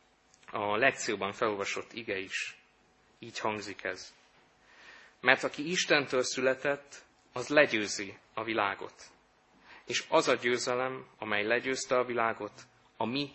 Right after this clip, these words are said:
hitünk.” Ki az, aki legyőzi a világot, hanem az, aki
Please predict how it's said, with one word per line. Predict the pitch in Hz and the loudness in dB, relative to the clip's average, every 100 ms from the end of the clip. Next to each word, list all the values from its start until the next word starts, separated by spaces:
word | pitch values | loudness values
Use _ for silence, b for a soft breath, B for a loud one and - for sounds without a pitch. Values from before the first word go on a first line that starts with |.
| - | -10
hitünk.” | 147 - 92 95 - - _ _ _ _ _ _ _ - | -10 -8 -10 -10 -20 -20 _ _ _ _ _ _ _ -16
Ki | - 170 | -2 2
az, | 98 90 - - - | 2 0 -6 -10 -14
aki | 113 120 | -8 2
legyőzi | 117 113 107 110 | 2 2 -4 -2
a | 107 | -4
világot, | 113 104 98 101 110 - b b b | -4 -4 -4 -6 -10 -14 b b b
hanem | 123 117 110 107 | -4 2 0 0
az, | 110 120 - - _ _ _ _ | -4 -4 -6 -10 _ _ _ _
aki | - - 123 | -12 -10 -10